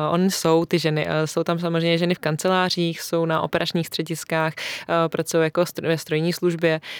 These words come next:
Nicméně ve výjezdu jako takovém mezi ty opravdové hasiče, eh, nemohly být přijaty, nebyly tam nějaký podmínky k tomu způsobený, nebylo tam vlastně, ty stanice nebyly přizpůsobené,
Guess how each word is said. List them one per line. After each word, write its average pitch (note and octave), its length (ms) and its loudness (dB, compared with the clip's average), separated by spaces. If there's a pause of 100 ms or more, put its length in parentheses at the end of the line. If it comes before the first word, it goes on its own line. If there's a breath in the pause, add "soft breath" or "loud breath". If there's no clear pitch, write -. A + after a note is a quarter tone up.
(120)
Nicméně E3+ 600 0
ve D#3+ 120 2
výjezdu E3+ 420 2
jako E3+ 220 2
takovém E3+ 520 0
mezi D#3+ 220 -4
ty E3+ 220 2
opravdové D#3+ 500 0
hasiče, D#3+ 420 -4
eh, D#3 720 -2
nemohly E3+ 520 2 (460)
být E3 300 -6
přijaty, F3 580 2 (120)
nebyly D#3+ 420 0
tam E3 120 0
nějaký D#3+ 280 -4
podmínky F3+ 480 2
k - 60 -8
tomu E3+ 320 0
způsobený, D#3+ 720 -2
nebylo D3+ 300 -2
tam D#3 160 -2
vlastně, D#3 260 -2
ty F3+ 120 2
stanice D#3 420 -2
nebyly E3+ 260 2
přizpůsobené, D#3+ 840 -2